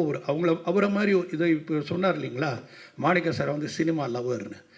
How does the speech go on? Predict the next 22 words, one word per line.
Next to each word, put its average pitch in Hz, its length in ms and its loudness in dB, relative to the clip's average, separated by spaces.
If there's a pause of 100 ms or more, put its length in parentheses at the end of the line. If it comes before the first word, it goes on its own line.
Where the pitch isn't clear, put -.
(180)
அதை 143 300 4
விட, 196 280 4
அதே 156 240 4
மாதிரி 196 260 4
ஒரு 185 180 6
மிகப்பெரிய 226 520 4
லவ்வர் 180 320 4
அவங்க 127 140 -6
அப்பா. - 240 -12 (1300)
அவங்க 135 220 -2
அப்பா 190 200 4
வந்து 190 300 4
படம் - 340 4
எடுக்கணும், 185 380 2
படம் 165 220 4
எடுக்கணும். 175 360 0
நான் 151 340 0
அப்போ 170 240 2
பண்ணும்போதே 170 500 2
வால்டர் 160 320 2
வெற்றிவேல் 156 380 0
எல்லாமே, 190 240 0